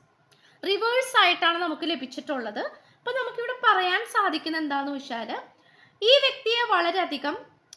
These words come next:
ഇറിറ്റേഷൻ ചെയ്-, ചെയ്തുകൊണ്ടിരുന്ന ആരോ ഈ പേഴ്സന്റെ കൂടെ ഉണ്ടായിരുന്നു. നിരന്തരമായിട്ട് ഇറിറ്റേഷൻ ചെയ്തോണ്ട്, ഇറിറ്റേഷൻ ചെയ്യാന്ന് പറഞ്ഞാല് ഇപ്പൊ മാനസികപരമായിട്ടൊക്കെ വളരെയധികം, ആം,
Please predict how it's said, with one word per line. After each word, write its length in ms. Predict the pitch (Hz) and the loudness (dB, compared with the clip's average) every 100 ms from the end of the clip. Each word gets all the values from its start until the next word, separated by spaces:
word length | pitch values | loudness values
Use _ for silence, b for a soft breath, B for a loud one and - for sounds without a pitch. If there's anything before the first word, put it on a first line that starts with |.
| - | -8
ഇറിറ്റേഷൻ 880 | 339 415 440 - 480 480 466 494 508 | -4 -4 -6 -2 0 0 -2 -6 -6
ചെയ്-, 340 | - 392 349 - | -4 -4 -4 -6
ചെയ്തുകൊണ്ടിരുന്ന 1120 | 381 349 339 349 339 349 302 269 - 311 - - | -4 -4 -4 -4 -4 -4 -4 -6 -4 -4 -2 -2
ആരോ 600 | 392 392 403 302 294 - | 2 2 2 0 -4 -6
ഈ 80 | 311 | -6
പേഴ്സന്റെ 580 | 330 359 294 302 294 302 | -4 -2 -2 -4 -6 -6
കൂടെ 320 | 320 277 302 | -6 -4 -4
ഉണ്ടായിരുന്നു. 680 | 269 262 254 254 254 233 - _ _ _ _ B B B B | -4 -4 -6 -6 -12 -16 -20 _ _ _ _ B B B B
നിരന്തരമായിട്ട് 1120 | 269 359 415 415 415 453 466 403 392 - 440 - | -4 -2 -2 -4 -6 -6 2 2 2 -2 -8 -4
ഇറിറ്റേഷൻ 720 | 311 302 - 349 339 320 359 | -6 -6 -4 -2 -2 -4 -8
ചെയ്തോണ്ട്, 440 | 370 330 262 269 254 | -4 -4 -4 -8 -8
ഇറിറ്റേഷൻ 680 | 254 262 - 339 330 403 | -8 -10 -6 -6 -6 -10
ചെയ്യാന്ന് 480 | 466 440 392 359 359 | -8 -6 -6 -6 -6
പറഞ്ഞാല് 580 | 370 349 330 311 320 - b b b b 302 | -6 -6 -8 -8 -8 -10 b b b b -10
ഇപ്പൊ 180 | - | -4
മാനസികപരമായിട്ടൊക്കെ 1300 | 349 359 339 320 320 330 339 349 330 311 311 302 294 | 0 4 4 2 -4 -4 -2 -2 -2 -4 -6 -6 -6
വളരെയധികം, 800 | 330 359 311 302 311 285 294 392 - - | -4 -2 -2 -2 -4 -4 -6 -8 -14 -8
ആം, 440 | 277 269 269 269 | -6 -6 -10 -14